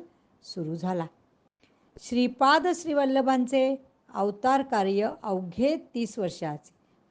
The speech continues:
म्हणजे तेराशे वीस ते तेराशे पन्नास पर्यंतचे व त्यानंतरच्या श्री नृसिंह सरस्वतींचा काळ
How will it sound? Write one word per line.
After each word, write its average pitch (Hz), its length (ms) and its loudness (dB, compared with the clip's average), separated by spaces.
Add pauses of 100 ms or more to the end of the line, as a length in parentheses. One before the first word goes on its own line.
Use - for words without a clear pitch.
(100)
म्हणजे 226 440 4 (720)
तेराशे 240 520 4
वीस 247 400 0
ते 226 160 0 (220)
तेराशे 185 380 -4
पन्नास 185 580 -4
पर्यंतचे 170 640 -4 (500)
व - 40 -6
त्यानंतरच्या 196 1120 0 (380)
श्री 226 200 -2
नृसिंह 208 460 -2
सरस्वतींचा 240 840 -2
काळ 160 480 -4